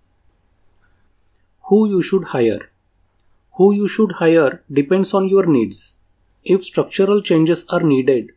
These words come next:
such as removing a wall, moving plumbing or wiring around, or adding new windows or doors, an interior designer is generally the better choice.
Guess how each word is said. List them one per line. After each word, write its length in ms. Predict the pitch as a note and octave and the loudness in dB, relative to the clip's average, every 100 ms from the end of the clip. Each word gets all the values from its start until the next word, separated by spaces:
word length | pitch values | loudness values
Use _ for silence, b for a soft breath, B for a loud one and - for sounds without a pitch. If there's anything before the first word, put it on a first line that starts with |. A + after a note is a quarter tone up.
| _ | _
such 260 | - D3+ F3 | -4 0 2
as 160 | E3 | 2
removing 520 | D#3+ C#3 D#3+ F3 F#3+ G3 | 2 2 2 0 -2 -2
a 60 | F3+ | 0
wall, 420 | C3 C3 A2+ A2+ _ _ _ | 2 2 0 -4 _ _ _
moving 360 | D3+ D3 F3 F#3+ | 0 2 2 0
plumbing 520 | F3+ C#3 D3 F3 F#3+ - | 0 2 2 0 -2 -2
or 140 | E3+ | 0
wiring 400 | D3 C3 D3 F3+ - | 0 0 0 -2 -2
around, 380 | C3 B2 A2+ - _ _ _ _ _ _ - | 0 0 -2 -8 _ _ _ _ _ _ -2
or 220 | E3 E3+ - | 0 0 0
adding 360 | C#3+ F#3 G3 | 2 2 2
new 140 | D#3+ F3+ | 2 2
windows 500 | F3 E3 E3 E3 - | 2 2 2 0 -2
or 160 | E3 E3 | -2 0
doors, 560 | C3+ B2 A#2 - - _ _ _ _ _ _ - | 2 2 0 -4 -18 _ _ _ _ _ _ -2
an 160 | D#3 E3 | -2 0
interior 520 | D3 C#3+ F#3+ G3+ G#3+ | 0 2 2 2 2
designer 580 | E3 C#3+ D#3 D#3 C3 - | 0 0 0 0 -2 -4
is 180 | - C#3 | -6 -2
generally 420 | C#3+ C#3+ F#3 G3 | 0 2 2 0
the 100 | F#3+ | 0
better 280 | D#3 A#2+ B2 | 0 0 -2
choice. 540 | - G#2+ F#2+ - - | -4 -6 -6 -10 -16